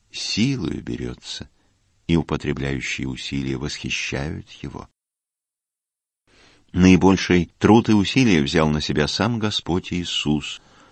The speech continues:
в возвещении людям Царства Небесного. И ходил Иисус по всей Галилее, уча и проповедуя Евангелие Царствия.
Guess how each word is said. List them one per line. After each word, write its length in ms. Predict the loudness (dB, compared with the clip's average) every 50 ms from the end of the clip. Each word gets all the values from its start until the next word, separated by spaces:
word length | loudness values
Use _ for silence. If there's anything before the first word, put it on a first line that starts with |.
| _ _
в 240 | -4 -2 -2 0 0
возвещении 800 | 0 0 0 0 2 0 0 0 0 2 2 2 2 2 2 2
людям 380 | 2 0 0 -2 -2 -4 -6 -6
Царства 640 | -6 -6 -2 0 0 0 -2 -4 -8 -10 -10 -8 -6
Небесного. 760 | -6 -4 -4 -4 -4 -6 -6 -6 -8 -8 -10 -10 -10 -12 -14 _ _ _ _ _ _ -20 -20 -20 -20 -18 -18 -18 -4 0
И 100 | 2 2
ходил 420 | 4 4 4 4 4 4 2 2 2 2
Иисус 680 | 4 4 4 4 2 0 0 0 0 0 0 0 -4 -4
по 140 | -4 -4
всей 280 | -4 -2 -2 -2 -2 -2
Галилее, 840 | -2 -2 -2 -2 0 0 0 0 -2 -2 -2 -4 -8 -10 -12 -16 _ _ _ _ _ -20 -20 -20 _ _ -2
уча 300 | -2 0 0 2 2 2
и 120 | 2 2
проповедуя 840 | 0 -2 -2 -2 -2 0 0 0 0 0 0 0 -2 -2 -2 -2 -4 -8 _ _ _ _ _ _ _
Евангелие 920 | -12 -6 -4 -2 -2 0 2 0 2 0 -2 -4 -4 -4 -4 -4 -4 -6
Царствия. 1120 | -8 -8 -8 -6 -4 -4 -2 -4 -4 -6 -8 -12 -14 -14 -16 -12 -10 -8 -8 -8 -8 -12